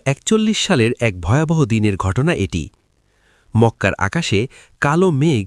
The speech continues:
আর মুষলধারে বৃষ্টি। দেখতে দেখতে কাবার চত্বর পানিতে থই থই করতে লাগল। পানি এতটাই বেড়ে গেল যে মনে হচ্ছিল কাবার দরজাও ভেঙে ফেলবে। মানুষের হাহাকার শুরু হয়ে গেল। একজন কেঁদে বলল,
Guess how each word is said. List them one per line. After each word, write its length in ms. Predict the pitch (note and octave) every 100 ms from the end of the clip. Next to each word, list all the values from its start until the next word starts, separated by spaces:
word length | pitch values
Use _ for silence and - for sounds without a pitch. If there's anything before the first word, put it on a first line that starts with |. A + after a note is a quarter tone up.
| -
আর 180 | G2 G2
মুষলধারে 580 | G2 D3 G#3 F#3 A#2+ G#2
বৃষ্টি। 380 | E2+ D#2 - C#2 - _ _ _ _ _ _ -
দেখতে 380 | G#2 C3+ - A#3
দেখতে 400 | G#3 - - C3+ - - -
কাবার 280 | C3 C#3 G3+
চত্বর 440 | - F#3 - G#3 -
পানিতে 360 | A2 A2+ C3+ F#2+ -
থই 200 | F3 F#3+
থই 200 | - C#3+
করতে 300 | A2 - F#2
লাগল। 280 | E2 D2 C#2+ - _ _ _ _ _ _ -
পানি 240 | A2+ A#2 C#3
এতটাই 440 | F#2 F2 - F3 G#3
বেড়ে 240 | E3+ F#3+
গেল 300 | F#3 A#2+ G#2 D#3+ - -
যে 120 | A2+
মনে 260 | A#2+ G#2 F3
হচ্ছিল 380 | F#3+ G#3+ - G#2 C#3+ - _ -
কাবার 320 | B2+ B2+ F3
দরজাও 460 | B2+ G2+ A2+ E3 G#3
ভেঙে 240 | A#2+ A#2+
ফেলবে। 340 | F#2 F2 C#2 C#2 - _ _ _ - _ _ - _
মানুষের 380 | C#3 F3+ G#3 G#3+
হাহাকার 440 | C#3+ C3+ F3 -
শুরু 260 | F3 - A#2+
হয়ে 180 | G2+ F2
গেল। 180 | D#2+ D2+ - _ _ _ - - -
একজন 320 | A2+ G#2+ A#2
কেঁদে 300 | G#2+ G#2 G#2+
বলল, 240 | C#3 D3+